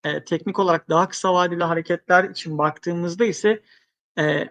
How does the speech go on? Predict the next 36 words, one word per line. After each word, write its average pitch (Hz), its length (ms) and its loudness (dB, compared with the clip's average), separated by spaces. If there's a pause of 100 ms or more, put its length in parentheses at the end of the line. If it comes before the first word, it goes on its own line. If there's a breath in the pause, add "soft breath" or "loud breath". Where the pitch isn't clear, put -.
aslında 175 400 -4
bir 190 40 -8
süredir 175 360 -2
elli 170 340 -2
günlük 175 240 -4
hareketli 175 380 -2
ortalamasının 170 540 -2
altını, 175 680 -2
e, 143 360 -8
test 170 300 -2
ettikten 180 460 -2
sonra 185 580 0 (140)
toparlama 175 600 0
gayreti 160 440 0
içerisine 147 400 -4
veya 139 140 -2
toparlama 156 500 0
içerisine 190 380 -4
girdi 190 420 -2 (440)
ve 170 140 6
yukarı 170 380 2
yönlü 190 240 0
hareketlerin 175 760 -2
devam 165 360 2
etme 170 220 -6
ihtimali 165 420 -4
biraz 160 260 -2
daha 185 200 2
olası 170 380 -2
gözüküyor. 160 480 -2
Eğer 139 280 -2
devam 165 320 4
ederse 175 480 -2 (400)
altmış 151 400 -2
dört 208 180 2
kırklar, 208 500 0